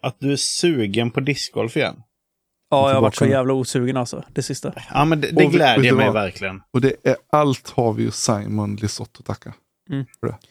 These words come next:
Speaker 2: Du vet, jag ljög för Nicke också, för jag sa det, "Jag har aldrig ägt en Simon Lisottisk", sa jag. Eller som en liksom, men jag ljög, för jag har
Speaker 3: Mm.
Speaker 2: faktiskt en Tilt.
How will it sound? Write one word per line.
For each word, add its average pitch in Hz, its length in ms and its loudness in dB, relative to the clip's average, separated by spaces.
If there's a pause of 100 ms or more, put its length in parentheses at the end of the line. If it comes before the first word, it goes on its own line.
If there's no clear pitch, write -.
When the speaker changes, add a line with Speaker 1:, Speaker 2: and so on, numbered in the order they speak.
(340)
Speaker 2:
Du 156 100 0
vet, 190 180 2
jag 196 80 4
ljög 208 400 0
för - 180 -2
Nicke 202 340 -2
också, 175 240 0
för 135 100 0
jag 165 100 2
sa 185 160 2
det, 151 60 2
"Jag 151 80 2
har 185 60 2
aldrig 175 300 0
ägt 123 140 -6
en 139 80 -2
Simon 135 300 -2
Lisottisk", 170 580 -4
sa - 160 -2
jag. - 280 -8
Eller 156 120 0
som 143 200 -2
en 139 80 -2
liksom, 135 360 -4
men 180 120 2
jag 160 100 2
ljög, 175 300 0 (260)
för - 80 -8
jag 131 80 4
har 185 40 6
Speaker 3:
Mm. 190 60 0
Speaker 2:
faktiskt 170 240 -2
en 123 80 -2
Tilt. - 500 -6